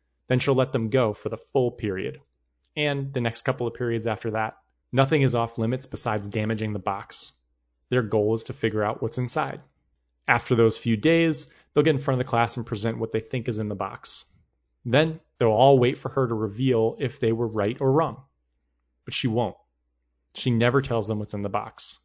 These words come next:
ever. This drives the students crazy. In the past, a student has been caught trying to break into the classroom at night just to get their hands on a box so they can crack it open and see what's inside.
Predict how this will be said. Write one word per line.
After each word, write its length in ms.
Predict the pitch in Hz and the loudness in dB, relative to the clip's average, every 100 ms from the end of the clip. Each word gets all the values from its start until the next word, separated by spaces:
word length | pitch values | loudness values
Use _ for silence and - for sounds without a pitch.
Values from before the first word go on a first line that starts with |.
| _ - | _ -4
ever. 340 | 120 117 - _ _ _ _ _ _ | -4 -4 -10 _ _ _ _ _ _
This 200 | 127 139 | -2 0
drives 320 | 139 120 113 | 0 0 0
the 80 | 117 | -4
students 360 | - 120 107 104 | -4 -4 -4 -8
crazy. 680 | - - 117 110 107 120 - _ _ _ - | -14 -10 -4 -2 -2 -6 -20 _ _ _ -2
In 80 | 131 | 0
the 80 | |
past, 480 | 131 170 165 139 - | 0 2 2 0 -6
a 20 | |
student 320 | 131 - 139 131 | -8 0 2 2
has 140 | 110 | 0
been 100 | 117 | -2
caught 260 | - 117 - | -2 -6 -6
trying 340 | - 135 135 | -4 0 0
to 40 | |
break 420 | 120 107 117 135 135 | 0 0 0 2 0
into 140 | 131 | -2
the 100 | 123 | -4
classroom 480 | 117 113 113 - 110 | -6 -6 -6 -4 -6
at 80 | 110 | -4
night 320 | 110 113 104 | -2 -2 -2
just 260 | 139 139 | -2 -2
to 40 | 139 | 0
get 180 | 127 117 | -2 0
their 120 | 110 | -2
hands 340 | - 143 135 | -2 -2 0
on 100 | 110 | 0
a 60 | 107 | -2
box 320 | 110 104 - | -2 -2 -4
so 40 | - | -8
they 80 | 110 | -6
can 80 | 110 | -8
crack 380 | - - 117 131 | -6 -2 -2 0
it 80 | |
open 220 | 120 113 113 | -2 0 -4
and 100 | 107 | -4
see 160 | - | -2
what's 220 | 110 107 | -2 -2
inside. 500 | 104 98 110 107 - | -6 -6 -6 -8 -12